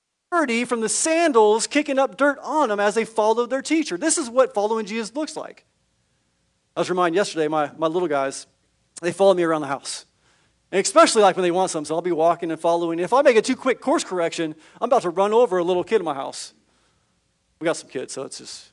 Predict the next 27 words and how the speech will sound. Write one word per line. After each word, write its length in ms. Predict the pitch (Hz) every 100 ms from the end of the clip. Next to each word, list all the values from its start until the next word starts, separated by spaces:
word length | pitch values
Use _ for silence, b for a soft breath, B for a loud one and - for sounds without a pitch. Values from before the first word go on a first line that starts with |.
| _ _
you 60 | -
turn 240 | - 139
somewhere, 260 | 139 127 123
you're 60 |
gonna 80 | 127
have 80 | 117
a 20 |
kid 220 | - 123
somewhere. 260 | - 123 117 _ _ _ _ _ _ _ _ _ _ _ _ _ _ _ _ _ _ _ _
But 100 | -
that's 240 | 196 285 -
a 100 | 208
picture 400 | - 339 - 185
of 60 |
what 140 | 165 196
it 60 |
is 180 | 220 202
to 80 | 185
follow 320 | 190 190 233
Jesus, 640 | 180 277 302 139 - - 170
is 160 | 170
to 140 | 208 170
follow 680 | - - 262 294 254 190
closely 640 | 190 - 247 277 294 - 214
as 140 | 220
we 60 | 226
can. 420 | - 277 139 127